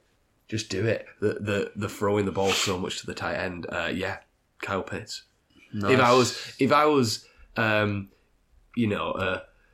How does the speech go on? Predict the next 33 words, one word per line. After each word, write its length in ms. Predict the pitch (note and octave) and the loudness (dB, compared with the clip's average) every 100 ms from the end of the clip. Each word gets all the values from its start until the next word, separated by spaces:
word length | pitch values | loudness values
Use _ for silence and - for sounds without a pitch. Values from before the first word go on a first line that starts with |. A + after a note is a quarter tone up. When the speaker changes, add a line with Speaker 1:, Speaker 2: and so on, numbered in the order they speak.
| _ _ _ _ - - - - - - B2+ C3+ | _ _ _ _ -20 -20 -20 -20 -16 -10 0 2
Speaker 1:
a 40 | |
bit 160 | B2 C#3 | 6 6
of 80 | |
a 60 | A#2+ | 6
snake 840 | - - - A#2 A2+ G2+ F2+ - | 2 -2 0 0 2 2 0 -2
like 260 | A2+ F#2 - | -2 -2 0
Sharples 680 | - G#2+ F#2+ F#2 - E2 D#2+ | -2 0 0 -2 -4 -8 -8
playing 480 | - G#2+ F#2 F2+ | -6 -2 -2 -4
the 80 | F2 | -8
game, 460 | E2+ F#2 E2+ D#2+ D#2 | -4 0 0 0 -2
I 100 | F2+ | 0
would 140 | F2+ F2+ | 0 -2
have 140 | - | -6
picked 300 | - A2+ G2 | -4 -2 -2
Jonnu 300 | G#2 F#2 F#2 | -2 -2 -4
Smith 380 | - G#2 F2+ - | -4 -2 -2 -4
and 80 | F#2 | -6
his, 140 | F2+ | -4
like, 340 | E2+ E2+ - - | -4 -4 -6 -2
three-point 580 | F#2+ F#2+ F#2+ - D#2+ D#2+ | -2 0 -2 -2 -6 -6
projection. 560 | G2 G#2 G2+ C3 B2 | -4 0 2 2 4
Speaker 2:
Yeah. 200 | B2 A#2+ - | 6 4 0
Speaker 1:
<laughs> 40 | - - - B3 - | -6 -6 2 4 6
But 60 | B2+ | 4
I'm 200 | B2+ B2 | 6 6
going 340 | D3 C#3+ C3+ | 8 8 6
for 200 | A#2+ A#2+ | 6 6
upside, 380 | A#2 - A2 G#2+ | 6 4 4 4
I'm 120 | G#2 | 2
going 240 | G#2 G2+ | 2 2
for 60 | G2 | 0
Pitts. 760 | - - G2+ E2 - - A2+ G#2 | -8 -6 -6 -6 -8 -6 -4 -4
Speaker 2:
Okay. 320 | G2 G2 G2+ | 0 2 2